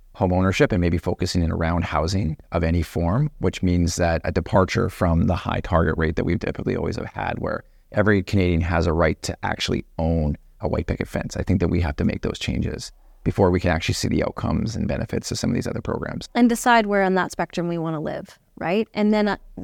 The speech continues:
Speaker 2: you know, based on that decision, understand the, you know, what needs to come with that. So if we're, if we're looking for a ton of subsidized housing and, you know, then it's not gonna be a commodity anymore. It's, you're not gonna earn your wealth that way.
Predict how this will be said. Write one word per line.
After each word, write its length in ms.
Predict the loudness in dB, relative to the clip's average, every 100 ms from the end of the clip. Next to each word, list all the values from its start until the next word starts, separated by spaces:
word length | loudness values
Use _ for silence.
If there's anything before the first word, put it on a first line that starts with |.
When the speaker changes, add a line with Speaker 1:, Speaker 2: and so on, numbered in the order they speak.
| -6
Speaker 2:
you 120 | -2
know, 100 | 0
based 240 | 2 0 0
on 80 | 0
that 140 | -2
decision, 560 | -2 -2 0 0 -4 -6 _ _ _
understand 840 | 0 0 0 0 0 0 -2 -4 -8 -20 -20 _ -10
the, 640 | -2 2 4 4 2 0 -4 _ -6
you 40 | -4
know, 60 |
what 220 | 0 2
needs 180 | 2 0
to 80 | -2
come 220 | -4 -2
with 140 | -2 -4
that. 260 | -6 -6 -14 -20
So 440 | -4 -2 -2 -4 -4
if 260 | -4 -4
we're, 340 | -4 -2 -4 -6 _ _ -10
if 80 | -2
we're 180 | -2 0
looking 420 | 0 0 0 0
for 400 | 0 0 0 0
a 100 | -2
ton 220 | -2 -2
of 220 | -2 -4 -6
subsidized 460 | -4 -2 0 0 0
housing 500 | -2 2 2 4 2
and, 380 | 0 -2 -4 -8 -16 -6
you 120 | -2
know, 140 | 0
then 180 | 2 2
it's 160 | 0 0
not 180 | 0 2
gonna 140 | 0
be 60 | 0
a 60 |
commodity 420 | 2 2 2 2
anymore. 400 | 0 -2 -2 -4
It's, 240 | -6 -8 -4
you're 100 | -2
not 180 | -2 -2
gonna 220 | -4 -4 -8 -8
earn 160 | -4 -2
your 120 | 0
wealth 180 | 0 0
that 160 | -2 -2
way. 260 | -2 -4